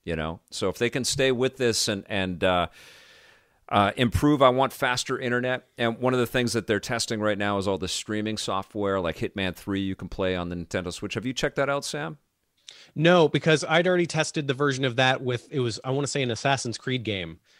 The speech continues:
Speaker 2: where that was a, a Japan exclusive way to play one of the Assassin's Creed games. I think it was, uh, Odyssey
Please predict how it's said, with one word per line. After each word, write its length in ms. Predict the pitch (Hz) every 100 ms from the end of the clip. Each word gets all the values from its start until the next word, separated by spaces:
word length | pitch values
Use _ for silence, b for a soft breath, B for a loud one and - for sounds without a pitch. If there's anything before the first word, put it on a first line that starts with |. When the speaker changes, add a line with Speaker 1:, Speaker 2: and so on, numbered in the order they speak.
| _
Speaker 2:
where 120 | 127
that 120 | 123
was 100 | 123 117
a, 120 | 110 104
a 160 | 151 123
Japan 420 | 104 120 123 131
exclusive 560 | 123 - - 123 - 107
way 380 | 117 117 107 101
to 80 |
play 500 | 107 - 117 110 107 98 - _
one 160 | 123 123
of 60 |
the 100 | 117
Assassin's 440 | 110 120 110 113 107
Creed 220 | - 113
games. 420 | 110 104 101 98 - _ _
I 80 | 120
think 200 | - 135
it 20 |
was, 140 | 117 135 -
uh, 320 | 127 104 101 101 _ _ -
Odyssey 480 | 131 117 - 101